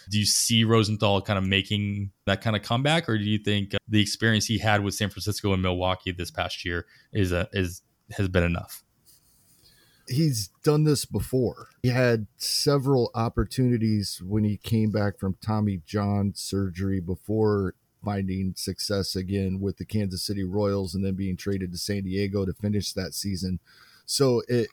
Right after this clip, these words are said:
Speaker 2: if it's health and it's just him getting healthy and getting his command back, which was the issue three seasons ago, he's been through this before, and I can see it happening again.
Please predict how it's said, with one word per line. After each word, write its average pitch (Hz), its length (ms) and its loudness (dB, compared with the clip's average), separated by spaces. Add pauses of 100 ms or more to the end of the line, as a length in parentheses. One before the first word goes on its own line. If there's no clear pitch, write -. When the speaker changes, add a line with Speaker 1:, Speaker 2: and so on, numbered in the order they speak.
(140)
Speaker 2:
if 135 240 2
it's 147 320 0
health 135 580 0 (200)
and 113 460 2 (100)
it's 110 320 -2
just 113 240 -6 (240)
him 123 340 2
getting 127 320 2
healthy 120 460 0
and 104 80 -2
getting 120 240 0
his 113 120 -2
command 120 520 0
back, 95 300 -4 (360)
which 110 220 2
was 113 500 2
the 113 240 4
issue 123 680 4 (260)
three 127 240 2
seasons 131 540 0
ago, 90 420 -4 (380)
he's 113 240 4
been 143 160 2
through 151 180 2
this 143 160 0
before, 139 560 -2
and 117 240 0
I 120 160 0
can 117 140 -4
see 135 180 0
it 113 120 2
happening 113 420 0
again. 98 400 -4